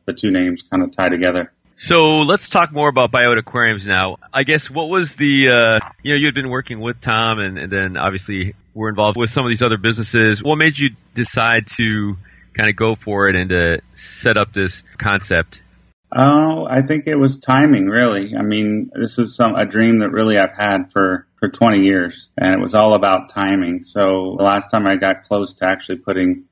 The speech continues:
Speaker 1: this business to reality was in two thousand eight, and the economy took a turn.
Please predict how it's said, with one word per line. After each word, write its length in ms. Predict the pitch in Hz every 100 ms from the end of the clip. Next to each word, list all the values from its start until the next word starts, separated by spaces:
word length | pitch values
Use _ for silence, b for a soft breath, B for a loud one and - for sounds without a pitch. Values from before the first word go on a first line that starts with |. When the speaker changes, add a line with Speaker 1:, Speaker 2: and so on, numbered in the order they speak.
| -
Speaker 1:
this 180 | 101 -
business 460 | 107 98 98 90 -
to 100 | 101
reality 500 | 95 95 101 98 92
was 220 | 92 90
in 140 | 90
two 180 | - 104
thousand 480 | 95 92 92 87 85
eight, 320 | 95 95 90 -
and 140 | 95
the 80 | 90
economy 640 | 87 98 98 92 92 90 _
took 200 | - 104
a 40 | 92
turn. 560 | - 98 92 85 85